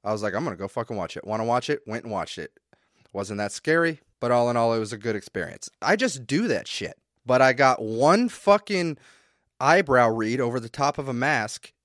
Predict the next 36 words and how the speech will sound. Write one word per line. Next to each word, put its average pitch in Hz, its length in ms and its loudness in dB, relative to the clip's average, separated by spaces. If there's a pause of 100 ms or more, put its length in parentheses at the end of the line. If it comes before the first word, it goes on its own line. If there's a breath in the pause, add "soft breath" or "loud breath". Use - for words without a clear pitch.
(140)
and 139 120 -2
I 135 60 4
got 156 220 6
insecure, 170 400 0
and 160 160 -2
then 156 80 0
I 156 80 4
lied, 160 320 6
and 190 120 0
then 214 140 4
now 269 200 2
I've 285 180 2 (100)
been 254 160 -2
thinking 285 340 -4
about 262 220 2
it 254 80 -4
for 247 80 -8
three 254 300 -2
days. 262 340 0 (560 loud breath)
Why 196 380 6
did 262 120 4
I 233 140 6
lie? 214 400 2 (320)
Don't 147 300 2
like 170 280 0
it. 104 200 -10 (160)
Be 143 200 -4
more 190 300 -2
trusting 160 540 -2
in 160 80 -4
who 127 200 -6
you 120 280 -4
are 107 240 -2
as 90 340 -8
a 196 60 -10
person, 123 640 -10